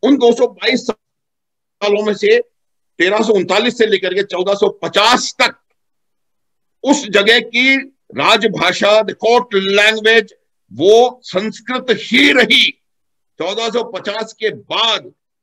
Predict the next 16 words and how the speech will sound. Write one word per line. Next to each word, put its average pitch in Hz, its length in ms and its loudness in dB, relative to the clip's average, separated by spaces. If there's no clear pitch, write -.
यानी 180 220 -6
कि 214 160 -12
ग्यारह 165 680 -8
सौ, 202 460 -10
एक 175 160 -6
सौ 208 120 -8
ग्यारह 165 380 -6
साल 185 320 -8
और 208 220 -8
लगभग 180 420 -8
आठ 190 180 -4
दस 214 260 -8
राजाओं 190 340 -4
के, 208 340 -2
आठ 165 160 -6
दस 165 640 -8